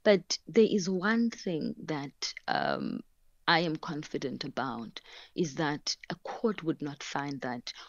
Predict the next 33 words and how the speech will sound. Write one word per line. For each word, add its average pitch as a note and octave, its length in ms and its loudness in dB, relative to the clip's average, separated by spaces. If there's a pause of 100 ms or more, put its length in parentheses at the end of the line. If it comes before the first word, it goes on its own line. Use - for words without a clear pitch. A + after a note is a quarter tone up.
(160)
we D3 400 0
did C#3+ 160 -2
not C#3+ 180 -6
follow C3 380 -4
due A#2 180 -6
process - 580 -8
in B2+ 120 -6
this A2+ 160 -8
particular C3 560 -6
matter, B2 320 -6
which C#3 160 -4
has C3 160 -6
been F3+ 260 0
the D#3 80 -4
norm C3+ 320 -8
with B2+ 200 -12
the B2 140 -4
investigations - 760 -6
of - 140 -12
the - 80 -14
public - 340 -12
protector, - 500 -10 (320)
and D3 180 0
further D3+ 300 2
that C3+ 220 -4
probably C3+ 420 -4
there B2+ 140 -6
was B2 240 -6 (160)
any F3 260 2 (140)
other C#3 240 -6
malice C3 640 -6 (260)
i-, D3+ 160 -12
in D3 120 -2